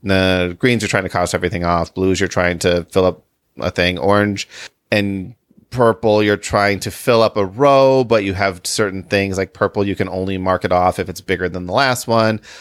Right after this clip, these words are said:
Um, so each one has their own separate scoring thing.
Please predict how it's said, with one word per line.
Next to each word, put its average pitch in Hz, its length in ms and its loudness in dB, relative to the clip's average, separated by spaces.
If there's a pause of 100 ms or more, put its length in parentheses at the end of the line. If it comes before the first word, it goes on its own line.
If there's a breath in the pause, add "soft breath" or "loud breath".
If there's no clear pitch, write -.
(200 loud breath)
Um, 90 600 -2 (180)
so - 220 2
each 175 200 0
one 160 140 0
has 135 160 0
their 120 180 -2
own 104 500 0 (120)
separate - 460 -2
scoring 92 640 -2 (240)
thing. 87 240 -4